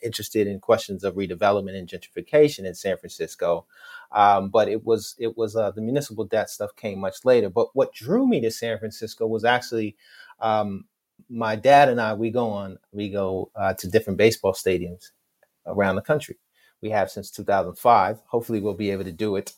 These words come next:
this year. Last two years interrupted by covid, and now we have a strike, uh, or really a lockout, uh, and a strike, um, some-, something, you know, in between. Um, so anyway, we, we kinda see this as, like, a sociological experiment.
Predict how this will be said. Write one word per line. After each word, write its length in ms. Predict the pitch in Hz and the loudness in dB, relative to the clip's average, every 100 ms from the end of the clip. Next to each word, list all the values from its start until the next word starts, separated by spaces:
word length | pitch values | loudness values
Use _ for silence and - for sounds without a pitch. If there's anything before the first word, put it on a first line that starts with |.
| _ | _
this 320 | 104 165 - | 2 2 2
year. 360 | 104 98 110 - - - - _ | -4 0 0 -2 -12 -20 -20 _
Last 300 | 120 135 - | 2 2 2
two 80 | 135 | -2
years 300 | 120 123 123 | 0 0 -2
interrupted 400 | 117 120 117 113 | -2 -2 -4 -4
by 120 | 107 | -4
covid, 380 | - 156 143 120 | 2 4 4 2
and 100 | 113 | -2
now 180 | 123 113 | -2 -2
we 100 | 107 | -4
have 160 | 107 101 | -4 -6
a 40 | |
strike, 640 | - - 170 131 110 - - - - - | -12 2 6 6 4 -4 -8 -6 -6 2
uh, 320 | 113 113 110 | 6 8 6
or 180 | 131 131 | 4 2
really 280 | 131 170 120 | 4 4 2
a 60 | 101 | 0
lockout, 640 | 120 151 151 85 95 113 - | 2 2 2 -4 -4 -6 -10
uh, 200 | 107 104 | -6 -2
and 200 | 156 180 | 2 2
a 40 | 123 | 0
strike, 520 | - 92 90 143 _ _ | -4 -4 -4 -6 _ _
um, 560 | 117 113 110 107 107 110 - _ | -2 2 2 0 -4 -14 -20 _
some-, 280 | - 135 127 | -6 -4 -4
something, 500 | - 139 123 113 107 - | -2 -2 -2 -4 -6 -6
you 100 | 113 | -6
know, 120 | 104 | -6
in 80 | 101 | -8
between. 560 | 104 - 160 117 110 113 _ _ _ - | -12 -4 -2 -2 -4 -10 _ _ _ 4
Um, 400 | 131 131 127 127 | 6 8 6 2
so 180 | - | 4
anyway, 320 | 214 175 151 131 | 4 6 6 6
we, 340 | 131 139 131 | 4 0 0
we 540 | 135 139 139 127 127 - _ _ | 0 0 0 -2 -6 -14 _ _
kinda 220 | - 214 170 | -2 0 0
see 260 | - 214 | -2 -4
this 220 | 185 175 | -2 0
as, 260 | 160 151 135 | 2 0 2
like, 280 | 131 127 - - | 2 2 0 -4
a 440 | 107 92 73 58 | -2 -2 -4 -8
sociological 800 | - 143 143 82 131 - - 143 | -4 -4 -4 -2 -2 -2 0 -2
experiment. 640 | 143 - 135 135 135 135 | -2 0 2 2 -2 -4